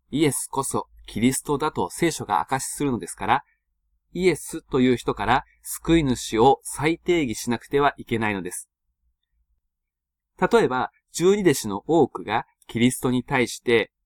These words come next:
ローマに軍事力で勝る将軍的な指導者を期待していました。イエスを武力蜂起のリーダーだと思い込んでいた者も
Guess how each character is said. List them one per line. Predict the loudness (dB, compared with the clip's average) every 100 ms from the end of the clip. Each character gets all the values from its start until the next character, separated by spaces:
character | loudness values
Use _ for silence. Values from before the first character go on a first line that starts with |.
| _
ロ | 2 4
ー |
マ | 4
に | 0 -2
軍 | -4 -4
事 | 0
力 | 2 2 0
で | -2
勝 | -4 -2 -2
る | -2 -6 _
将 | 0 4 6 4
軍 | 0 -2
的 | -2 -2
な | -4 -4
指 | 0
導 | 0 2
者 | 0
を |
期 | -2 -2
待 | -4
し | -2
て | -4
い |
ま | -4
し | -8
た。 | _ _ _ _ _ _ _ _ _ _ _ _ _ _ -2
イ | 0
エ | 0
ス | -2
を | -2 -2 -4 0
武 |
力 | 0 0 -2
蜂 | 0 2 2
起 | 0 -8
の | -8 -8
リ | -6 -2
ー |
ダ | 0 0
ー |
だ | 0
と | 0 -2 -4
思 | -2 -2
い |
込 | 0 -4
ん | -2
で | -2
い |
た | -2 -4
者 | -4 -4
も | -4